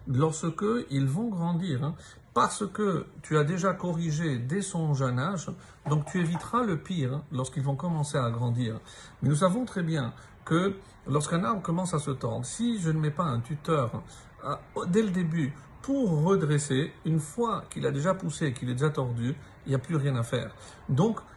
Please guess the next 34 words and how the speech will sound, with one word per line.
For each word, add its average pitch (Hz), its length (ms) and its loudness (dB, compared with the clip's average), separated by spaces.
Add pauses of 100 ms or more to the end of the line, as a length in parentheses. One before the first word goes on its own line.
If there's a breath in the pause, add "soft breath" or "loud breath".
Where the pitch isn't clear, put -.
c'est 175 320 0
le 160 140 2
conseil 180 560 2
ici 147 260 -2
ex-, 139 240 -2
extraordinairement 147 920 2
avisé 139 640 2
du 123 200 0
roi 135 180 0
Salomon, 127 480 0 (320 loud breath)
qui 160 120 4
nous 160 140 4
dit, 208 340 0
attention, 151 560 0 (300 loud breath)
il 156 180 6
faut 202 300 2
corriger 143 640 0 (140)
lorsqu'ils 143 420 -2
sont 127 240 0
jeunes, 120 400 0
et 117 120 -2
pas 202 240 0
à 214 40 0
l'inverse, 156 600 -2
on 127 160 0
dit 165 160 -2
non, 175 320 -2
ils 139 80 -4
sont 160 140 -2
encore 139 280 0
jeunes, 147 240 0 (100)
je 135 160 -2
laisse 135 300 0
faire, 160 240 0